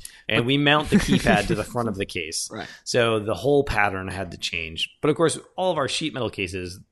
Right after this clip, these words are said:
Speaker 1: they're here in stock, done completely.
Speaker 2: <laughs>
Speaker 1: <laughs> We have loads of them.
Speaker 2: Right. Tons. <laughs>
Speaker 1: Yes. And, uh, and so we have to make little adapter
Speaker 2: Right.
Speaker 1: mounts for the new keypad.
Speaker 2: Right.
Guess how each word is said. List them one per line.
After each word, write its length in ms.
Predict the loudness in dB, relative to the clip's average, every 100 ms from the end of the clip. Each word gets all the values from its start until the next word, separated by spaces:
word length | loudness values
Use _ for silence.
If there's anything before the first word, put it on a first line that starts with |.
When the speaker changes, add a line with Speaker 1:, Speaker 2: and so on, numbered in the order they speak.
| _
Speaker 1:
they're 240 | -8 -6 -8 -14 -10
here 260 | -2 0 0
in 160 | -2
stock, 480 | -4 -2 -4 -4 -10 -4
done 480 | -2 -2 -6 -14 -16
completely. 540 | -14 -8 -6 2 8 10
Speaker 2:
<laughs> 0 | 10 6 4 -2 2 4 6
Speaker 1:
<laughs> 280 | 6 6 4
We 180 | 6
have 400 | 8 6 2 0
loads 340 | 6 6 6 -2
of 160 | -8 -8
them. 160 | -2
Speaker 2:
Right. 240 | 0 0 -4 -14 -8
Tons. 520 | -2 -2 -2 -6 -6
<laughs> 100 | -2
Speaker 1:
Yes. 400 | 2 2 2 0 -6 -12 -20 _ -6
And, 460 | -4 -2 -4 -4 -2
uh, 380 | -2 -2 -4 -8 _
and 200 | -10 -8
so 420 | -4 -2 -2 -6 -12 -6
we 140 | -2
have 160 | -2 -4
to 80 | -8
make 220 | -8 -6
little 280 | -6 -6 -6
adapter 540 | -4 -4 -4 -4 -4 -4
Speaker 2:
Right. 120 | -6
Speaker 1:
mounts 560 | -4 -6 -8 -10 -10 -12 _
for 80 | -12
the 80 | -10
new 180 | -10 -12
keypad. 440 | -12 -12 -10 -10
Speaker 2:
Right. 180 | -10 -10